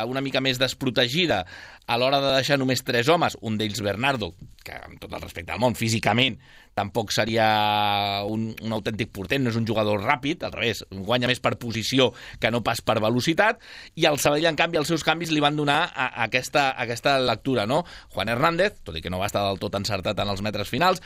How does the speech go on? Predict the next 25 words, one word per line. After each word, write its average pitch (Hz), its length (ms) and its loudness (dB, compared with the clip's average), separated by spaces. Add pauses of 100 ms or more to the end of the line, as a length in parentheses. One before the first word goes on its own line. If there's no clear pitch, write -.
(200)
Ever 147 320 4
Pena, 147 260 2
que 104 80 -6
crec 113 240 0
que 110 80 -2
aquest 107 220 -2
tipus 110 260 0
de 107 80 4
partits, 101 400 -2
quan 104 220 -2
es - 100 -8
trenquen, 117 480 0 (400)
li 113 160 2
van 120 320 2
molt 139 560 6
bé 131 160 2
a 110 80 2
la 107 140 0
seva 120 160 4
manera 107 320 -2
de 120 100 2
jugar, 180 300 4 (400)
Stoichkov 120 580 0
i 117 60 2
Guruceta, 113 500 0